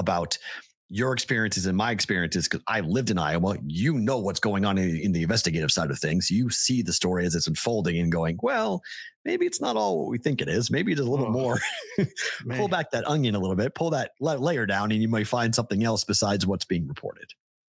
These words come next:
Speaker 2: Yeah, it's, uh, there's a, there's a lot to be said.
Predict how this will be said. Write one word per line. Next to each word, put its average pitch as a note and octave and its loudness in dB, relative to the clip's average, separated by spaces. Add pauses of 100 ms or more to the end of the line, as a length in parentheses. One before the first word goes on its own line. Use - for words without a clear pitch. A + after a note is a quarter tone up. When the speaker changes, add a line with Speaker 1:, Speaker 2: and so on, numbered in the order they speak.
(260)
Speaker 2:
Yeah, F#2+ -2
it's, - 0
uh, A#2 0 (2250)
there's C3+ 2
a, D3 2 (140)
there's C#3+ 0
a C3+ 0
lot D#3+ 0
to E3 -4
be D#3+ -2
said. C3 0